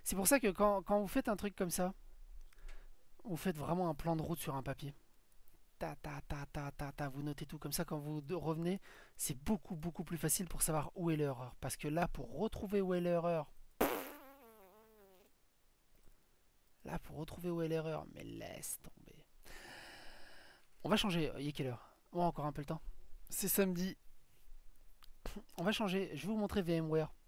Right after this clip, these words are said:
On va essayer de faire un petit réseau sur V M ware qui est beaucoup plus gourmand et beaucoup plus réaliste. Enfin, on a des vraies machines. Et, euh, celui-là, je reviendrai au calme demain.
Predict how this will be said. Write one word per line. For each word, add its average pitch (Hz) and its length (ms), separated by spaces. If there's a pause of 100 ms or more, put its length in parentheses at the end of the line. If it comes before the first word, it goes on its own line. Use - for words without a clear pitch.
(280)
On 147 40
va 156 40
essayer 175 140
de - 40
faire 180 100
un 165 80
petit 170 140
réseau 160 220
sur 156 160
V 143 100
M 147 140
ware 156 180 (240)
qui - 160
est 131 80
beaucoup 147 320
plus 139 580 (320)
gourmand 160 460
et 143 80
beaucoup 143 220
plus 165 140
réaliste. 147 500
Enfin, 131 200 (640)
on 139 80
a 127 60
des 127 80
vraies 131 180
machines. 156 320 (2250)
Et, 139 200
euh, 135 140
celui-là, 214 380
je 185 80
reviendrai 170 340
au 165 100
calme 165 280
demain. 139 320